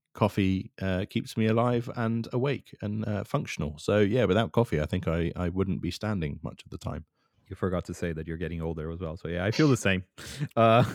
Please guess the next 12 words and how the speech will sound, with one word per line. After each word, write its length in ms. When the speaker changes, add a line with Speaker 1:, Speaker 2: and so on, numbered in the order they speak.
Speaker 2:
it, 280
it 160
takes 240
me 120
a 60
while 260
to 100
get 140
up 160
in 80
the 80
morning, 360